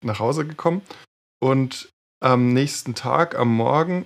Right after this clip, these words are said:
sind sie dann eben ins Rulantica, das ist so die, das Badeparadies vom Europapark. Und um dann anschließend direkt wieder nach München zu fahren. So. Und dann saß ich so da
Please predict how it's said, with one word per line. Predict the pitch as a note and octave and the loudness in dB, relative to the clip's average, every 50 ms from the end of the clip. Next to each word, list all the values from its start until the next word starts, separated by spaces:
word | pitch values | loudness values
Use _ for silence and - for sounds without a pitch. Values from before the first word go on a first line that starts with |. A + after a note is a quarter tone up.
| - | -10
sind | - - B2+ B2 A#2 | -8 -4 -4 -4 -4
sie | - | -2
dann | A#2+ B2 A#2+ A#2+ | 0 0 0 2
eben | A#2 B2+ A2+ A#2 | 2 0 0 0
ins | A#2 A2+ A2+ - - | -2 -4 -4 -4 -4
Rulantica, | A#2 G#2+ A2 B2+ D#3 - E3+ - - D#3 C#3+ | -2 0 0 0 0 -2 -4 -6 -4 -4 -4
das | B2 A2+ - | -4 -6 -6
ist | A#2+ - - | -6 -4 -4
so | A#2+ A2+ | -4 -4
die, | A2 A2+ A2 G#2+ G#2+ | -4 -4 -4 -4 -4
das | G#2 G#2+ G2+ | -6 -6 -8
Badeparadies | - - A#2 A#2 B2+ C#3+ C3+ - - C#3 C3 C3 B2+ C3 C3+ C3+ C3 C3 - - - D3 | -4 0 0 0 2 0 -2 -4 -2 0 2 2 2 0 -2 -4 -4 -4 -6 -6 -8 -12
vom | C3+ - - C3 B2+ B2+ B2 A#2+ - | -10 -6 -4 -2 -2 -2 -4 -4 -2
Europapark. | B2+ A#2+ A#2+ C3 B2+ C#3 C3+ C3 - - C#3 D3 C#3+ - - - - - - - - - - - - - _ _ _ _ _ | -2 -2 -2 -2 -4 -4 -4 -6 -4 -4 -4 -4 -4 -8 -16 -20 -20 -20 -20 -20 -20 -20 -20 -20 -20 -20 _ _ _ _ _
Und | - C#3+ C3+ B2+ - - - _ _ - | 2 2 2 2 -2 -14 -20 _ _ -2
um | C#3+ A#2+ | 0 2
dann | A#2+ D3+ E3 F#3 F#3 F#3 - _ | 4 4 4 4 2 -2 -6 _
anschließend | - D3+ E3+ G3 G3+ - - - C3 B2+ C3 C3 - D3 D#3+ G3+ G#3 - - _ _ _ _ _ _ _ _ _ - - | 0 2 2 2 2 0 -2 -4 -4 -4 -4 -4 -2 -2 -4 -4 -4 -8 -14 _ _ _ _ _ _ _ _ _ -6 -2
direkt | C#3+ C#3+ D3 D3 D3 - | 2 2 2 2 2 0
wieder | C#3+ C3 C3+ B2 | 2 4 6 6
nach | A#2+ A#2+ A#2 - | 6 4 4 2
München | B2 A#2 A#2 A2+ - A#2 G#2+ G2+ | 2 2 2 0 0 -4 -6 -6
zu | - A#2 | -6 -8
fahren. | G#2+ - A2+ G#2 G2+ G2 G2 - _ _ _ _ _ _ _ _ _ - - _ | -6 -4 -4 -4 -4 -6 -8 -12 _ _ _ _ _ _ _ _ _ -20 -18 _
So. | - - A2+ G#2+ G2+ G2+ - _ - - - _ _ _ _ - | -4 0 0 0 0 -2 -6 _ -20 -20 -20 _ _ _ _ -2
Und | A2+ | 0
dann | A2+ A2+ G#2+ | 2 2 4
saß | B2 C3+ D#3+ E3+ E3 | 4 4 4 2 -2
ich | D#3 - | -6 -4
so | - C3+ B2 | -2 0 2
da | A2+ A#2 B2+ C#3+ D3+ | 4 4 4 4 2